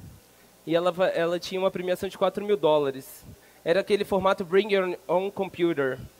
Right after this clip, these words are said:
A galera tinha que literalmente levar as, o-, os computadores de tubo na época pra jogar Counter-Strike e jogar alguns jogos bem antigos. É, e foi uma competição bem divertida também. Um ano depois, StarCraft foi lançado.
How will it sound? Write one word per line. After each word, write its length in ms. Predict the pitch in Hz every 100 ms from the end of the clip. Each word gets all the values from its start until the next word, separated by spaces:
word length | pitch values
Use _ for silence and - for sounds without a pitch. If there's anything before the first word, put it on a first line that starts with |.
| _ - - - - -
A 60 | 151
galera 260 | 170 175 180
tinha 160 | 208
que 80 | 202
literalmente 520 | 196 214 202 202 208
levar 420 | 214 180 170 190
as, 200 | 190 - - _
o-, 340 | 151 147 160 160
os 120 | 165
computadores 560 | 190 - 156 156 180 156
de 80 | 165
tubo 380 | 170 180 180
na 120 | 170 151
época 420 | 147 165 180 180
pra 140 | 180
jogar 220 | 170 160
Counter-Strike 880 | 170 165 165 151 - 139 160 185 - - - _ _ _ -
e 80 | 151
jogar 180 | 160 156
alguns 220 | 151 151
jogos 240 | 156 147
bem 180 | 139 165
antigos. 560 | 151 - 147 151 120 - - - - - _ - - _ -
É, 600 | 135 143 139 139 135 135
e 40 | 139
foi 140 | 160
uma 60 | 143
competição 420 | 151 151 - 151
bem 100 | 151
divertida 480 | 160 175 - 170 175
também. 460 | 208 180 131 123 - _ -
Um 140 | 214
ano 140 | 240 226
depois, 400 | 190 208 214 180
StarCraft 580 | - 202 202 190 196 -
foi 140 | 208
lançado. 540 | 202 208 170 135 113